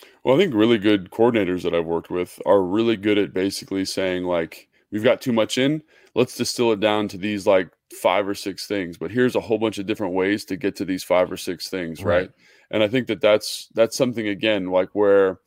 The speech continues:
Speaker 1: like, when you watch Scott's offense, yeah, it's really simple,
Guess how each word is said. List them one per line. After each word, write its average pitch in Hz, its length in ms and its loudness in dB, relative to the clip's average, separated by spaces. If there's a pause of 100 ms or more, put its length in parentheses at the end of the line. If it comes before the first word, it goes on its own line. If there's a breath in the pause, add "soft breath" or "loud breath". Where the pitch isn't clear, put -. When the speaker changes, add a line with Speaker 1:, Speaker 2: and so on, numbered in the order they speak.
(500)
Speaker 1:
like, 95 140 -4
when 113 140 -2
you 117 80 -2
watch 110 600 0
Scott's 117 360 2
offense, 110 360 0
yeah, 110 180 4
it's - 180 -4
really 98 180 -4
simple, 85 680 -6